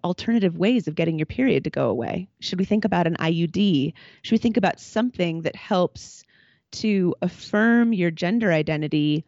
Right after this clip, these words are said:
and permits you to progress in your recovery work? So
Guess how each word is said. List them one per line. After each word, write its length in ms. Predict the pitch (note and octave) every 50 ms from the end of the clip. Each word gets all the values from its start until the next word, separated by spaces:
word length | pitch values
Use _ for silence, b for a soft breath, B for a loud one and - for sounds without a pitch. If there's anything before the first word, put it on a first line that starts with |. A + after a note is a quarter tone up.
| _ _ _ _ _ _ _ _ _ _ -
and 680 | G#3+ A3 A3 A3+ A3+ G#3+ F#3+ E3+ D#3+ D3+ D#3+ E3 - -
permits 580 | - - F#3+ F3+ F#3 F3+ F3 E3 - - - -
you 380 | F#3 F3 D#3+ D#3 D#3 D#3 D3+ -
to 180 | - - F3
progress 880 | - - - F3 D#3 - E3 E3 D3+ D3+ D#3 E3+ E3 - - - - - -
in 560 | - F3 E3 D#3+ D#3+ D#3 D#3 D3+ D3+ D3+ E3+ - _ _ _ _ _ _ _ _ _ _
your 220 | - E3 E3 D#3
recovery 500 | D3 D#3 - - - F#3 E3+ D#3 C#3 C3
work? 440 | - - - - - - - - - - _ B B B B B B B B B B B B B B -
So 600 | - - - A3+ G#3 G#3 G3 F#3 F3+ F3+ -